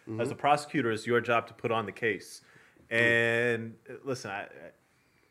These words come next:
Speaker 2: love that guy. I thought he did a great job. But
Speaker 1: Who? Uh, the pro-,
Speaker 2: prosecutor, he's, he's solid, but, you
Speaker 1: he
Speaker 2: know, he's
Speaker 1: did
Speaker 2: not
Speaker 1: good in
Speaker 2: like
Speaker 1: the
Speaker 2: a
Speaker 1: first half, though, right?
Speaker 2: he's not
Speaker 1: Like,
Speaker 2: like, he's not a thirty-year veteran
Speaker 1: Yeah.
Speaker 2: who's just, like,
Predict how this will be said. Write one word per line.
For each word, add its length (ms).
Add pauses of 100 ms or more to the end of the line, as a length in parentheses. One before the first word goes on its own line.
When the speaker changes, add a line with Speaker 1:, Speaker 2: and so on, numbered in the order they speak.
(100)
Speaker 2:
love 240
that 180
guy. 120
I 40
thought 160
he 60
did 120
a 40
great 260
job. 420
But 100
Speaker 1:
Who? 380
Uh, 160
the 320
pro-, 160
Speaker 2:
prosecutor, 360
he's, 260
he's 160
solid, 440
but, 140
you 100
Speaker 1:
he 60
Speaker 2:
know, 140
he's 100
Speaker 1:
did 100
Speaker 2:
not 140
Speaker 1:
good 160
in 60
Speaker 2:
like 120
Speaker 1:
the 60
Speaker 2:
a 20
Speaker 1:
first 140
half, 320
though, 200
right? 180
Speaker 2:
he's 80
not 80
Speaker 1:
Like, 100
Speaker 2:
like, 200
he's 160
not 140
a 40
thirty-year 500
veteran 420
Speaker 1:
Yeah. 60 (200)
Speaker 2:
who's 100
just, 220
like, 220